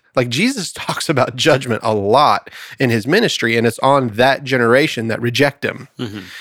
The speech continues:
Speaker 1: So he's telling them something that is really gonna piss them off.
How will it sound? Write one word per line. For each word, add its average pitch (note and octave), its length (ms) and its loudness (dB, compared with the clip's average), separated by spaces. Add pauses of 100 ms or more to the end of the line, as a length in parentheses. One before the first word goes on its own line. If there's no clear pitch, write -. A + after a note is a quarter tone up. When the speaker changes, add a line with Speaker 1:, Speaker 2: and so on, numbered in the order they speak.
(240)
Speaker 1:
So - 160 2
he's F3+ 240 -2
telling A3 460 2
them G2 420 -2 (560)
something F3 380 -2
that C#3 160 2
is B2 160 -2
really D#3+ 560 2
gonna A2+ 200 0
piss A#2 220 -4
them A2 140 -2
off. F3 420 -2